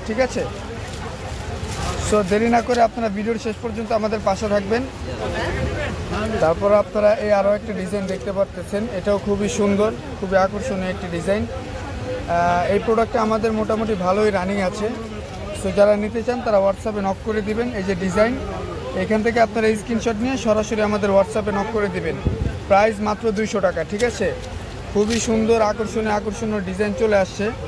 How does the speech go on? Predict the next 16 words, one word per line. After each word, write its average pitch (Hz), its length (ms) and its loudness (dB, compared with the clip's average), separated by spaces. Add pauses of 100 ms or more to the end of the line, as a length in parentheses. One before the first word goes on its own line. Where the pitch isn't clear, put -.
(640)
প্রাইস 202 280 6
থাকতেছে 226 400 -2
মাত্র 214 320 0
দুইশো 208 280 0
টাকা। 208 280 4
যারা 202 280 4
নিতে 214 260 -2
চান, 247 280 0 (480)
এখান 208 260 2
থেকে 233 300 2
স্ক্রিনশট 220 500 0
দিয়ে 254 160 2
সরাসরি 220 460 2
আমাদের 214 320 2
WhatsApp-এ 196 400 2
নক 196 160 0